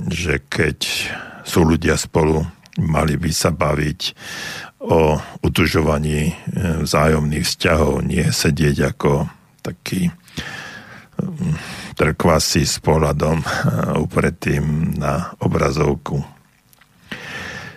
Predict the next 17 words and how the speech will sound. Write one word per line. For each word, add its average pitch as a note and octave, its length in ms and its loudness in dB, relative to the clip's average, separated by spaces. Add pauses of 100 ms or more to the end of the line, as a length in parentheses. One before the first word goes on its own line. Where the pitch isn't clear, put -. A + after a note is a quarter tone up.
(240)
Pri G2+ 640 2
komunikácii F#2 1200 4
muži E2+ 640 4 (400)
považujú F2 640 2
telefón E2+ 560 2
za D2+ 320 0 (400)
komunikačný E2 960 2
nástroj, D#2 560 2
pomocou D2 560 0
ktorého D#2 560 2
oznámia D2+ 560 0
fakty - 560 2 (800)
a D#2+ 320 4 (560)
posunú D2 640 2 (560)
niektoré D2 480 -4
informácie D2 640 -2
ďalej, D#2 480 2